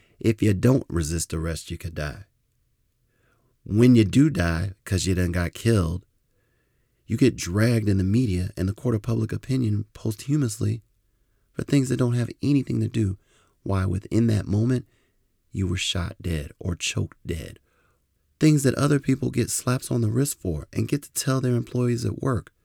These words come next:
I've heard so many stories about things from bosses and managers, and I've said to myself, "Man, I'd get kicked out of school for this.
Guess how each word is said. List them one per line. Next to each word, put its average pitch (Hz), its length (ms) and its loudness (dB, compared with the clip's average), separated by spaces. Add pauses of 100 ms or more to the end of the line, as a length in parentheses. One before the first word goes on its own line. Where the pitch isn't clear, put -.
(560)
I've 113 140 -2
heard 120 200 0
so - 280 0
many 113 180 2
stories 107 400 -2
about 92 360 -4
things 95 360 -2 (240)
from 98 280 -2
bosses 98 580 -6 (220)
and 98 200 -2
managers, 95 600 -4 (300)
and 117 100 -6
I've 117 80 -6
said 131 200 -6
to - 80 -8
myself, 120 460 -6 (880)
"Man, 117 360 0 (360)
I'd 143 120 -4
get - 160 -4
kicked - 240 -10
out 123 120 -2
of 117 60 -6
school 175 320 -6
for - 140 -8
this. 82 240 -8